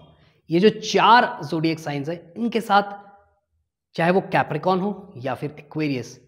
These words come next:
इन दोनों की जो है मैच नहीं होती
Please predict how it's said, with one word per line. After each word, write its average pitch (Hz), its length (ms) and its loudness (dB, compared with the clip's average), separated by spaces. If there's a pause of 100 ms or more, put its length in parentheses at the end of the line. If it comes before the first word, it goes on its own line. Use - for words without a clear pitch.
इन 143 100 -10
दोनों 131 300 -6
की 143 100 -12
जो 139 140 -10
है 156 160 -8 (800)
मैच 131 340 -10
नहीं 175 120 2
होती 123 280 -6